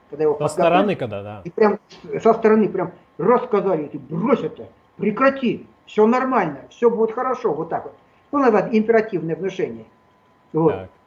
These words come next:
Speaker 1: И здесь то же самое. Сладкая пища яд, крем от ртов гниют в желудке. Ну, там что-то такое, да?
Speaker 2: <laughs>
Speaker 1: Когда вы видите хлеб, вспомните, как тесто, из которого он приготовлен,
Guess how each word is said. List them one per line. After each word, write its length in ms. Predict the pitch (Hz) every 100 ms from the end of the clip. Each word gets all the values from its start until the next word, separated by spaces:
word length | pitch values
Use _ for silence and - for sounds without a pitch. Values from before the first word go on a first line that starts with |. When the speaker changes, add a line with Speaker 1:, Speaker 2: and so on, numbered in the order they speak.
| -
Speaker 1:
И 80 |
здесь 280 | 247 262 233
то 120 | -
же 100 | 185
самое. 320 | 180 180 151 147
Сладкая 460 | - 240 226 196
пища 380 | 202 220 - 214
яд, 340 | 214 185 - -
крем 280 | 196 220
от 120 | 190 220
ртов 340 | 214 214 170
гниют 260 | 196 196 170
в 60 |
желудке. 500 | 156 202 170 - - - _ _ _ _
Ну, 120 | 240
там 160 | 226 196
что-то 160 | 196
такое, 420 | - 202 185 151 143
да? 280 | 214 - -
Speaker 2:
<laughs> 160 | 113 104 - _ _ _ _ -
Speaker 1:
Когда 260 | 202 214
вы 140 | 202 196
видите 300 | 220 208 202
хлеб, 240 | 220 196
вспомните, 340 | - 208 185
как 240 | 190 185 -
тесто, 260 | 208 170
из 60 | 139
которого 260 | 165 185 180
он 80 |
приготовлен, 480 | 185 185 202 190 147